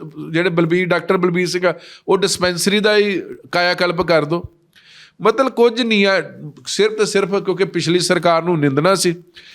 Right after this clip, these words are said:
ਉਹ ਲੋਕਾਂ ਨੂੰ ਨਿੰਦ ਨਿੰਦ ਕੇ ਇਹਨਾਂ ਨੇ ਸਰਕਾਰ ਬਣੀ ਤੇ ਉਹੀ ਇਹ ਆਪ ਕੰਮ ਕਰਦੇ ਨੇ। ਸ-, ਔਰ ਤੁਸੀਂ ਚੰਗੇ ਭਲੇ ਪੰਜਾਬ ਦੀ ਹੈਲਥ ਸਿਸਟਮ ਚੱਲ ਰਿਹਾ ਸੀ,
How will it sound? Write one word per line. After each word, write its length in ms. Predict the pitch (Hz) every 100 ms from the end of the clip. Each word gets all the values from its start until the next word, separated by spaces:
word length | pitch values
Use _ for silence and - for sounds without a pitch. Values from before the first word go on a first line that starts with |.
| - _ -
ਉਹ 240 | 180 220
ਲੋਕਾਂ 380 | 208 185 190 185
ਨੂੰ 260 | 190 185
ਨਿੰਦ 220 | 170 180 185
ਨਿੰਦ 280 | 185 180
ਕੇ 160 | 180 185
ਇਹਨਾਂ 180 | 180 175
ਨੇ 80 | 170
ਸਰਕਾਰ 440 | 156 143 143 143
ਬਣੀ 240 | 151 175
ਤੇ 100 | 170 151
ਉਹੀ 380 | 160 165 175 180
ਇਹ 180 | 151 143
ਆਪ 220 | 127 -
ਕੰਮ 260 | 139 139
ਕਰਦੇ 300 | 143 147 143
ਨੇ। 200 | 156 147 151 _ _ _ _ _ _ -
ਸ-, 200 | - - _ _
ਔਰ 140 | - 175
ਤੁਸੀਂ 340 | 170 190 196
ਚੰਗੇ 300 | 196 190 202
ਭਲੇ 380 | 202 196 180 185
ਪੰਜਾਬ 460 | - 170 160 160 156
ਦੀ 120 | 170
ਹੈਲਥ 220 | 156 147
ਸਿਸਟਮ 400 | 151 151 - 156
ਚੱਲ 240 | 151 135
ਰਿਹਾ 160 | 131 143
ਸੀ, 180 | 139